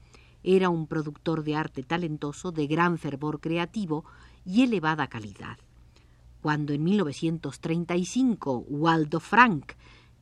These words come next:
el escritor estadounidense, visitó la Argentina, asombrado por la precoz madurez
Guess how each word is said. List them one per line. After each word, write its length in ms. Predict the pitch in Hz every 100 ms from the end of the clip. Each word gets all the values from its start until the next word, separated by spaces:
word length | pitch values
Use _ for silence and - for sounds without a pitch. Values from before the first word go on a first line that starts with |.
| -
el 180 | 127 123
escritor 720 | 120 135 127 147 151 143 127 -
estadounidense, 960 | 127 - 131 135 151 165 240 202 156
visitó 480 | 123 123 131 - -
la 160 | 156 139
Argentina, 720 | 156 214 214 233 170 139 151 - - - - - -
asombrado 540 | 226 294 269 320 294
por 180 | 202 160
la 100 | 147
precoz 400 | - 135 156 165
madurez 560 | 175 175 185 208 -